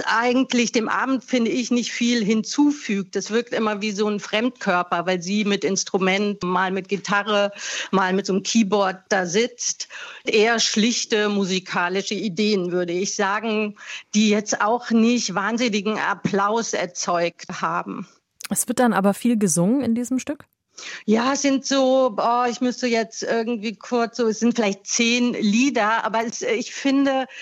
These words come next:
Speaker 1: weil wir vorhin auch dieses Grusical hatten, ich würde es jetzt trotzdem nicht als Musical bezeichnen, weil es irgendwie ein Theaterstück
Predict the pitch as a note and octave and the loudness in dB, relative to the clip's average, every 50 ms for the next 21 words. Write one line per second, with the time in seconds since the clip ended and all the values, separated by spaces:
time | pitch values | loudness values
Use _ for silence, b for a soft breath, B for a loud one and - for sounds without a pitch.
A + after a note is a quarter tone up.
0 | B B B - A#3 A3+ A3+ A#3+ - - B3+ B3 C4 C4 A#3+ - - A#3+ A3+ G#3 | B B B -2 0 0 0 0 0 2 0 2 2 0 -2 -2 -2 -2 0 0
1 | A3+ - - - A#3+ C4 D4 D#4+ D#4 D4+ C#4 - - - A#3 A3 G#3+ G#3+ G#3+ A3 | -2 -4 -2 -2 2 2 2 2 2 2 0 0 0 -2 0 0 0 0 -2 -2
2 | A#3 A#3 - C4+ A#3 G3 - - A3 A#3+ C4+ B3+ C#4 B3+ A3 - - A#3+ A3+ - | -4 -4 -2 -4 -4 -4 -4 -4 -2 0 0 0 0 0 -2 -2 -2 -4 -4 -4
3 | - - - A#3 B3 A#3+ - - - - C4+ B3+ A#3 A#3 A#3 A3+ B3 A#3+ - - | -8 -10 -4 -4 -4 -4 -6 -10 -4 0 0 2 2 2 2 2 0 0 0 0
4 | - A3 G#3 G#3+ G3 - - - - G3+ G3+ A3 A#3+ B3+ C#4 C#4 C#4 C4+ - - | 0 0 0 0 -2 -4 -4 -4 -2 0 2 4 4 4 4 2 2 -2 -2 0
5 | B3 A#3+ A3+ A3+ A3 B B B B B B - B3 G#3+ - - - - G#3+ G3+ | 0 2 2 2 0 B B B B B B -2 -2 -2 -2 -4 -6 -4 -2 -2
6 | G3+ A#3 C4 B3+ - C#4+ B3+ B3+ B3+ B3 B3 - - F3+ G3+ G#3 G#3+ A3 A3 - | 0 -2 -2 -2 0 0 2 2 2 0 0 -2 -4 -4 -4 -2 0 0 -2 -2
7 | - - _ _ _ _ _ _ - B3+ C4+ C#4 C#4+ D4 D4 B3 A3+ A3 - F3+ | -6 -12 _ _ _ _ _ _ 0 2 4 4 4 2 2 2 0 0 0 0
8 | A3+ - F3+ G#3+ A#3+ - C#4+ C#4 - - - - C4+ C4+ C4 - - | 0 0 0 -2 0 0 0 0 0 0 -2 0 0 0 0 -2 -6